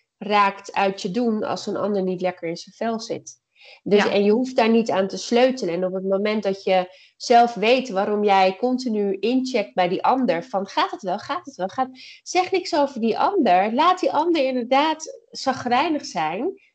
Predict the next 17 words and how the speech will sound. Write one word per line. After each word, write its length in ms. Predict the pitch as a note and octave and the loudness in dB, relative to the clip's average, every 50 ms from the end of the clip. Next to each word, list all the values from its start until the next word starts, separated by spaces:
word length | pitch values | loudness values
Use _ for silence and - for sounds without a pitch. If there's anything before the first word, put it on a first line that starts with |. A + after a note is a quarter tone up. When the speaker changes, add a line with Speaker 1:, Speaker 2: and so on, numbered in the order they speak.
| _ _ _ _ _ | _ _ _ _ _
Speaker 2:
Ja. 680 | - A#3 A#3 A#3 A#3 A3+ A3+ A3+ A3 A3 A3 G#3+ G#3+ G#3+ | 0 2 4 4 4 2 2 0 -2 -2 -2 -4 -6 -6
Speaker 1:
Ehm, 80 | G#3+ G#3 G#3 G#3 G3+ - _ _ _ _ _ | -8 -8 -10 -12 -12 -12 _ _ _ _ _
maar 180 | _ A3+ A#3+ A#3 | _ -4 -4 0
probeer 420 | - C#4 C4 A3 B3 C4+ C4+ C4+ | 2 0 2 2 4 4 4 4
het 160 | B3+ A#3+ - - | 2 0 -4 -8
jezelf 480 | A3+ G#3+ - B3 B3+ C4+ C#4 C4+ - | -8 -4 0 2 2 2 2 0 -2
niet, 400 | A#3+ A#3+ B3 A#3+ - - - - _ _ _ _ _ _ _ _ _ | -2 -2 -2 -2 -4 -10 -18 -20 _ _ _ _ _ _ _ _ _
ehm, 460 | - G3+ G3+ G3 G3 F#3+ F#3+ F#3+ F#3+ F#3+ F#3 F#3 F#3 F3+ F3 F3+ _ _ _ _ _ _ | -8 -6 -4 -4 -4 -4 -4 -4 -4 -6 -6 -6 -8 -8 -10 -12 _ _ _ _ _ _
ja, 180 | _ - G#3 F#3 | _ -2 0 0
jezelf 480 | F3 F#3 G#3+ G#3 - C#4 C4 C#4 C4+ | 0 0 -2 -2 2 2 2 2 2
niet 420 | C4 B3 - - - - - _ _ _ _ | 0 -4 -4 -6 -12 -18 -20 _ _ _ _
daardoor 720 | - F#3 F3+ F3+ G3+ F#3+ F#3+ F#3 G#3+ G#3+ G#3 G3+ F#3+ F#3+ | -14 -12 -4 -2 0 0 0 0 0 0 0 0 -2 -4
te 140 | - G#3 | -4 -2
laten, 680 | G3+ F#3+ F#3 F3+ F3+ F#3 F3+ - G3 F3+ E3+ E3+ F3 _ _ _ _ _ _ _ _ _ _ _ - - _ _ | 0 0 0 0 0 -2 -4 -4 -4 -4 -4 -4 -8 _ _ _ _ _ _ _ _ _ _ _ -20 -20 _ _
eh, 100 | F3+ F3 | -10 -6
Speaker 2:
Beïnvloeden. 340 | F3+ - G#3 G#3 G3+ - A#3+ | -4 -2 -2 -2 -2 0 -2
Speaker 1:
overnemen. 720 | D4 D4 - - A#3 G3 F3+ E3 D#3 D#3 D#3 D3+ D#3+ - | -2 -2 -4 -6 -4 -4 -2 -2 -4 -4 -6 -8 -10 -14